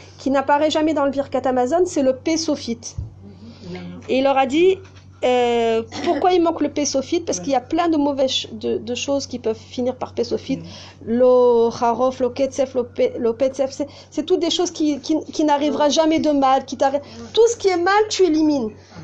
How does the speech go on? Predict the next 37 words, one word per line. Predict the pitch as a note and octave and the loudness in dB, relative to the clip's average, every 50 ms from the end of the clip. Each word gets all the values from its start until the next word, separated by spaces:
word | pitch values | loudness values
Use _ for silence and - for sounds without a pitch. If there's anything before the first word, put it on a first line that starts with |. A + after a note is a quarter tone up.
| D#3 | -6
Et | D#3 | -6
c'est | - - E4 C4+ | -4 -2 -2 -2
pour | - D#4+ | -2 -2
ça | - G#4 G#4 | 0 -2 0
qu'il | G#4 G4 E4 | 2 2 0
est, | E4+ D#4+ - - | 0 0 -2 0
elle | C#4+ C#4+ C#4+ D4+ | 0 2 2 2
est | |
même | D4+ E4 D#4+ D#4+ | 0 0 0 2
pas | D#4+ F4 | 2 2
cette | F4 - E4 D4 - | 2 2 0 0 0
lettre | D4+ D4+ D4+ - C#4 | 0 -2 -2 -2 -4
dans | C#4 C#4 | -2 0
le | C#4+ C#4+ | 0 0
Birkat | B3 C#4+ C#4 - C#4 C4+ - | 0 -2 -2 -2 -2 -2 0
Hamazon, | C4+ C4+ C4 C4 C4+ C#4+ D4+ E4 G4+ A4+ - - - - - - F3+ | 0 0 2 2 2 2 2 2 2 0 -2 -6 -20 -20 -18 -10 -4
parce | - C4+ C4+ - | -2 -2 -2 -2
que | - - D#4 D4+ D4+ - - - _ _ _ _ - - - - _ _ _ _ - - - - | -2 0 0 0 0 -2 -6 -10 _ _ _ _ -20 -20 -20 -20 _ _ _ _ -20 -16 -6 0
quand | G4+ G4+ A4 A#4 | 2 4 4 2
fais-, | - A4 G4 F4 - - | 2 2 0 0 0 0
en | F4 G#4 A4+ | 0 0 0
faisant | A4+ - G4+ F4+ F#4 F4+ F4+ | 2 2 0 2 2 2 2
le | F4 E4 | 2 0
Birkat | E4 E4+ E4+ - F4 E4 | 0 -2 -2 -2 -2 0
Hamazon, | F4+ D#4+ D#4+ D#4+ D#4+ F#4+ G4+ G#4 | 0 0 0 0 2 2 2 2
tu | - F4+ | 2 2
vas | D4 E4 E4 | 2 2 4
éliminer, | E4 D#4+ D4+ D#4 D4 D#4 D#4+ D#4 F#4 F#4 F#4 - - - - | 4 4 2 2 2 2 2 2 0 0 -4 -6 -14 -4 0
avec | C4 C#4 C#4 D#4 - | 0 2 2 2 0
Simcha, | - - F#4 D#4+ - - F#4+ G#4+ G#4+ | 2 0 0 0 2 0 0 0 0
tu | F#4+ D4+ | -2 0
vas | C#4+ C#4+ C#4 | 2 4 4
éliminer | C#4 C#4 C#4 C#4+ C#4+ C#4+ D4 E4 F#4 F#4 - - - - - - - | 4 2 2 2 2 2 2 2 2 0 -4 -10 -16 -18 -20 -10 0
tout | - G#4 G#4 | 4 4 4
ce | G#4 G#4 | 4 4
que | G4 | 0
tu, | F4 - - D#4 D4+ D4 C#4+ C#4 C#4 C4 C4 B3 | 0 0 0 2 2 2 2 2 0 -2 -4 -6